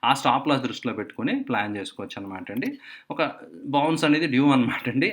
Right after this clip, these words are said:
And ఈ లెవెల్స్, ట్రెండ్ లైన్స్ మీకు కనిపిస్తున్నాయి కదా, so, these are going to be respected అనమాట అండి.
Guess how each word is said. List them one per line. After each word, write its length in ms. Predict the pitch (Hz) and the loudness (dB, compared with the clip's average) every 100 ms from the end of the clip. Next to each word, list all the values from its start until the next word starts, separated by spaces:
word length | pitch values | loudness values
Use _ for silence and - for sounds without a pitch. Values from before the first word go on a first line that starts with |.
| 139 | 2
And 140 | 135 139 | 2 4
ఈ 100 | 135 | 4
లెవెల్స్, 320 | 131 147 147 | 6 4 2
ట్రెండ్ 300 | 139 127 131 | 0 2 4
లైన్స్ 200 | 139 135 | 4 0
మీకు 100 | 131 | -2
కనిపిస్తున్నాయి 480 | 120 117 123 - 123 | -2 -2 -2 -2 0
కదా, 280 | 104 151 247 - | 0 -2 -2 -4
so, 160 | 151 147 | -4 0
these 260 | 139 143 | 2 4
are 180 | 151 147 139 135 123 | 4 2 -2 -4 0
going 180 | 123 131 | 2 2
to 100 | 127 | 0
be 60 | |
respected 540 | 120 104 123 - 123 113 | -2 -2 -4 -2 -4 -4
అనమాట 340 | 104 98 98 | -4 -8 -6
అండి. 280 | 107 220 | -4 -4